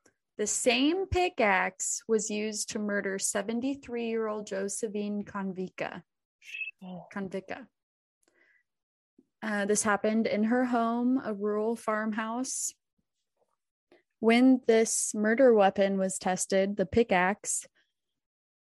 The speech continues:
Speaker 1: it obviously not only had Angel's D N A on it, not only Josephine's, but it still had Noemi's blood on it as well, her D N A.
Speaker 2: And he's
Speaker 1: They're
Speaker 2: fucking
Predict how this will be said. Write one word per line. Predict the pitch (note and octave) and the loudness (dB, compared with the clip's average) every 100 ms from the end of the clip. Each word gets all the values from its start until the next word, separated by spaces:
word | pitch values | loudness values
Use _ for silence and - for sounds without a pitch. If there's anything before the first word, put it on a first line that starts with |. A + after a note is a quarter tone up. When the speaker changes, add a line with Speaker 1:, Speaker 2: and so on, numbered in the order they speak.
| _ | _
Speaker 1:
it | A3 G#3+ G#3+ - - - | 4 6 6 4 0 4
obviously | G#3 G3+ A3 - A3 G#3+ | 4 4 2 0 0 0
not | G#3 G3+ F3+ | 0 -2 -4
only | - G#3+ G#3+ | -4 -2 2
had | G#3+ G#3 | 2 0
Angel's | A3+ A#3 A3 A3 G3+ | 0 0 0 0 -2
D | A3 A3 | -6 -4
N | G#3+ | -2
A | G#3 | -2
on | G3+ G3+ G3+ | -2 -2 0
it, | G#3 G3+ | 0 0
not | - F#3+ G3 | 0 -2 -2
only | A3 A3+ A3+ | -2 -2 -2
Josephine's, | A3 A3 A3 A3+ - G#3 G3+ G#3 | 0 0 0 -2 0 0 0 0
but | G#3 B3 | 2 2
it | C#4 | 2
still | - - C#4 E4+ | -2 -2 0 0
had | F4 C4 B3+ A3+ G#3 G3 _ _ _ _ _ _ _ A3+ | 0 2 4 4 2 -2 _ _ _ _ _ _ _ 0
Noemi's | A3 G#3 G#3 G3+ F#3+ F#3+ - - - - - | 4 4 2 -4 -6 -8 -8 -8 -10 -18 -2
blood | G3+ G3 F#3+ | 4 6 6
on | - - | 2 -2
it | - - - | -4 -6 -4
as | F#3 G#3 | -4 -2
well, | - - - G3+ | -2 -2 -2 -4
her | G3+ | -4
D | G3+ | -4
N | F#3+ | -6
A. | - - A3+ _ _ _ _ - _ _ _ _ _ _ _ _ _ _ _ _ _ - | -4 -6 -8 _ _ _ _ -20 _ _ _ _ _ _ _ _ _ _ _ _ _ -2
Speaker 2:
And | G#3 G#3 | -2 -2
he's | - G#3+ | -4 2
Speaker 1:
They're | A#3+ A#3 | 4 4
Speaker 2:
fucking | A3+ G3 F#3+ | 2 -2 -4